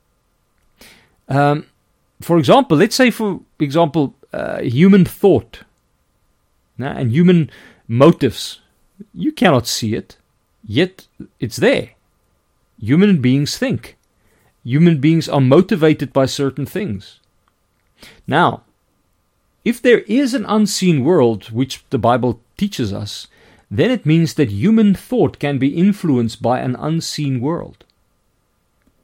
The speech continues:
Their motivation or their motives can actually be, how can I say, the fire can be made under the wrong motivations because of what happens in the unseen world.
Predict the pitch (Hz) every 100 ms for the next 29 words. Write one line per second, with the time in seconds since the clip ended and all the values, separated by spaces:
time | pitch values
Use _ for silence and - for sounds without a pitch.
0 | _ _ _ 107 135 147 151 - - 120
1 | 139 147 143 95 - 247 - 117 98 120
2 | 127 131 131 202 - 135 - - - _
3 | _ - 139 - 175 - 175 147 107 143
4 | 139 117 _ _ _ _ - - 107 -
5 | 101 110 131 127 135 123 - _ _ _
6 | _ - - - - 185 202 185 - 165
7 | 151 131 135 147 151 147 151 147 135 92
8 | - 101 123 156 135 135 127 117 143 180
9 | 120 107 110 - _ 117 - 135 127 -
10 | - _ _ _ _ 123 123 - 131 127
11 | 131 123 113 - 127 117 - 131 123 -
12 | 120 113 101 127 - -